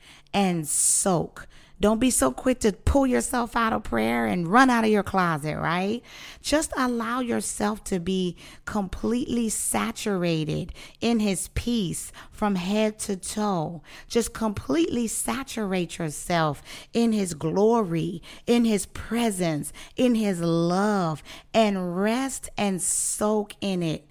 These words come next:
Dwell on the things that are good and pure from above. Dwell in the presence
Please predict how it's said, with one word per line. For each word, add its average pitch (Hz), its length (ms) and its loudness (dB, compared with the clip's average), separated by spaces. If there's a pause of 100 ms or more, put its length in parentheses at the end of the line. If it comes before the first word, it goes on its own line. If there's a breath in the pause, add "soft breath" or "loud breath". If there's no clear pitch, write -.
(460 loud breath)
Dwell 247 600 0
on 220 200 -2
the 185 120 0
things 214 480 -2
that 190 180 -2
are 160 140 -2
good 196 460 0
and 160 280 -4
pure 208 500 -2
from 175 300 -6
above. 160 680 -2 (380 loud breath)
Dwell 220 760 2
in 220 340 2
the 180 180 2
presence 208 800 0